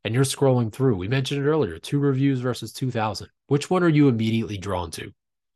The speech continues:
You're drawn to the one that has social proof. Right? So in, in doing a little bit of research and answering some of the questions that came my way, I found really, uh, opt in monster dot com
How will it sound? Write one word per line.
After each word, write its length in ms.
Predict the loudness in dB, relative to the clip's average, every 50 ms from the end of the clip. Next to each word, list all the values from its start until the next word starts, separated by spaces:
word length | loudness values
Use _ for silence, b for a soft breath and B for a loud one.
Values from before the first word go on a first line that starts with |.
| _
You're 80 | -4 2
drawn 260 | 2 2 2 2 0
to 100 | 0 0
the 80 | 0 2
one 160 | 0 0 -2
that 100 | -2 -2
has 120 | -2 -2
social 320 | -2 0 0 0 0 -2 -8
proof. 360 | -10 -14 -16 -16 _ _ _ _ _ _ _ _ _ _ _ _ _ _ _ _ _ _ _
Right? 140 | -6 -4 0
So 160 | 0 0 2
in, 260 | 2 0 -2 -2 -4
in 160 | -6 -6 -2 2
doing 220 | 4 4 4 6
a 20 |
little 160 | 6 6 6 6
bit 100 | 4 2
of 120 | 2 0
research 440 | 0 0 0 0 0 -2 -2 -2 -4
and 320 | -6 -6 -8 -10 -14 -8
answering 380 | -4 -4 -4 -2 -4 -6 -6 -4
some 160 | -4 -6 -6
of 60 | -6
the 60 | -8
questions 420 | -6 -4 -4 -4 -2 -4 -6 -6 -8
that 80 | -8
came 180 | -6 -6 -6 -4
my 140 | -4 -4 -4
way, 200 | -2 -2 -2 -2
I 60 | -4
found 400 | -4 -6 -4 -4 -2 -4 -4 -8 b b b b b b b _ _ _ _ _ _ _ _ _
really, 680 | -10 -6 0 2 4 6 6 6 6 4 4 2 0 -4 _ _ _ -10
uh, 200 | -8 -6 -6 -4 -2
opt 240 | 0 0 0 2 0
in 120 | 0 2
monster 340 | 2 2 0 0 -2 -4 -6
dot 160 | -6 -6 -8
com 400 | -6 -6 -4 -4 -4 -6 -10 -16